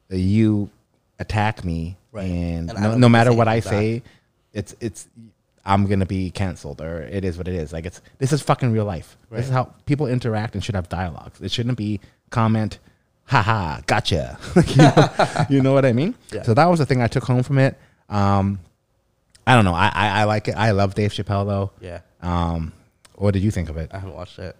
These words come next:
Speaker 2: but I want
Speaker 1: Oh.
Speaker 2: to. But I've just seen everybody talk about it.
Speaker 1: Yeah, I mean, it's Dave Chappelle.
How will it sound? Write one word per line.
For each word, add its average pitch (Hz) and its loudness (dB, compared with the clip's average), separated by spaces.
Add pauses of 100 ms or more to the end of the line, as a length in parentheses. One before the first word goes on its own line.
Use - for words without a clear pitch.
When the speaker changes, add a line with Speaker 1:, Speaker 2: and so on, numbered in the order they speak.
(100)
Speaker 2:
but 98 -8
I 98 -2
want 90 -2
Speaker 1:
Oh. 87 -4
Speaker 2:
to. 87 -14
But 107 -10
I've 107 -10
just 117 -12
seen 120 -6
everybody 90 -8
talk 87 -12
about 85 -12
it. 82 -12 (420)
Speaker 1:
Yeah, 131 2
I - 2
mean, 117 4
it's 117 -2
Dave 175 2
Chappelle. 139 0